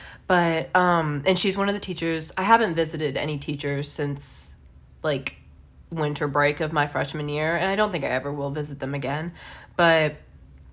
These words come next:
I did visit her when I came back home for winter break my freshman year, which was literally last year. I don't know why I'm saying it like it was five million years ago,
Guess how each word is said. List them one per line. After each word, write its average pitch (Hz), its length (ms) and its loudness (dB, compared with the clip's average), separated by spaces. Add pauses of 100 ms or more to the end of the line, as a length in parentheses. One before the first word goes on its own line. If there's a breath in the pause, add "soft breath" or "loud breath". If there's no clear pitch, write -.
(160)
I 185 120 2
did 175 180 2
visit 160 280 -2
her 147 320 2
when 156 180 -4
I 151 100 -2
came 139 180 -6
back 143 300 -2
home - 680 -8
for 147 360 -6
winter 135 300 -8
break - 240 -6
my 160 120 -8
freshman - 360 -10
year, - 220 -14 (800 loud breath)
which 170 200 -6
was 147 280 -4
literally 113 440 -6
last 139 320 -2
year. 117 80 -4
I 113 60 -4
don't 104 140 -6
know 101 80 -10
why 139 100 -6
I'm - 100 -10
saying - 280 -8
it - 100 -12
like - 160 -10
it - 80 -10
was - 240 0
five - 200 -6
million 92 240 -10
years - 200 -8
ago, 156 260 -4